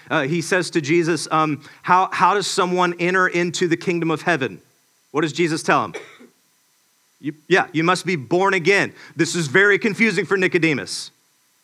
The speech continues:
He, he said, "How, how can I be born again?" Or, "How can I be born?" That doesn't make any sense. To, to, am, am I supposed to enter into my mother's womb a second time is the question that he asks.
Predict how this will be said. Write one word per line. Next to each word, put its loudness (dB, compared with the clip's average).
He, -2
he -2
said, 0
"How, 4
how 2
can -2
I 4
be -2
born -2
again?" 0
Or, 2
"How 4
can -2
I 2
be 0
born?" -2
That -6
doesn't -4
make -2
any -2
sense. -4
To, -6
to, -8
am, -2
am 2
I 4
supposed -2
to -2
enter 0
into -2
my 4
mother's 0
womb 0
a 0
second -2
time 2
is -4
the -6
question -4
that 0
he 2
asks. 0